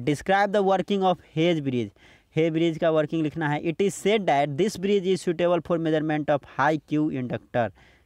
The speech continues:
Give reason। हाई Q इंडक्टर इसे हम लोग मेजर करते हैं, क्यों बताना है। Explain how from the Lisius pattern appearing on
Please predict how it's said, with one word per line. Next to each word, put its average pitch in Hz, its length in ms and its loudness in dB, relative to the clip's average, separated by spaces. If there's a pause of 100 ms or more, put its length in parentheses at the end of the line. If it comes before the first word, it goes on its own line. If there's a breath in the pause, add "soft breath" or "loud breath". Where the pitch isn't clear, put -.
Give 131 240 -2
reason। 113 320 -4 (400 soft breath)
हाई 156 260 2 (120)
Q 175 140 0
इंडक्टर 160 440 0
इसे 151 180 -4
हम 147 100 -2
लोग 143 120 -2
मेजर 139 280 -2
करते 135 280 -6
हैं, 131 180 -8
क्यों 117 240 -4 (360)
बताना 107 400 -6
है। 104 140 -8 (400 soft breath)
Explain 202 600 0 (140)
how 196 260 2 (160)
from 190 340 0
the 175 140 4 (560 loud breath)
Lisius 185 720 0
pattern 175 380 2 (180)
appearing 202 500 2
on 185 100 0